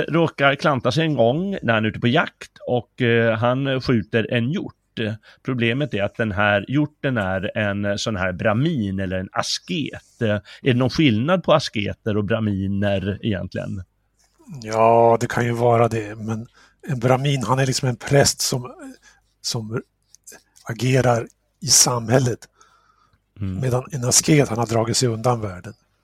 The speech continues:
Speaker 1: Just det, så är
Speaker 2: Och då
Speaker 1: det
Speaker 2: kan
Speaker 1: förstås.
Speaker 2: en asket, han kan vara antingen av brahminklassen eller av kshatriya-klassen.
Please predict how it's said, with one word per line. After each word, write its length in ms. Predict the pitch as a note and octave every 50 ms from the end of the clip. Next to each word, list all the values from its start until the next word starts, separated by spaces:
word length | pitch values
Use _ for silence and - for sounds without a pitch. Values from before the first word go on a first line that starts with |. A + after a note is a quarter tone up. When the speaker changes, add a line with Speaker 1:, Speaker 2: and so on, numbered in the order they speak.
| _ _ -
Speaker 1:
Just 420 | B2+ A#2 A#2+ A#2 G#2 - - -
det, 140 | - G#2+ -
så 180 | - - A2 F2+
är 60 | E2+
Speaker 2:
Och 60 | -
då 80 | - D3
Speaker 1:
det 60 | -
Speaker 2:
kan 100 | C3+ D3+
Speaker 1:
förstås. 300 | D#3 D3 D3 D#3 C#3+ D3
Speaker 2:
en 60 | D3
asket, 400 | D3+ B2+ - - E3 D#3+ D3+ C3+
han 140 | - C#3+ C3+
kan 140 | - C3 C3+
vara 160 | C#3 C3 C3+
antingen 380 | C3+ C#3+ C#3+ B2 B2+ D#3+ D3
av 120 | C#3 C3 A#2+
brahminklassen 880 | A2+ B2 A#2+ B2+ C3 B2 A#2+ - - B2 B2 B2 - - - A#2+ G#2
eller 140 | G#2 A2 A2
av 120 | G#2+ G#2 G2+
kshatriya-klassen. 1040 | - - - B2 A#2 - - - A2+ G2+ - - B2 B2 A#2+ - - - G#2+ G2+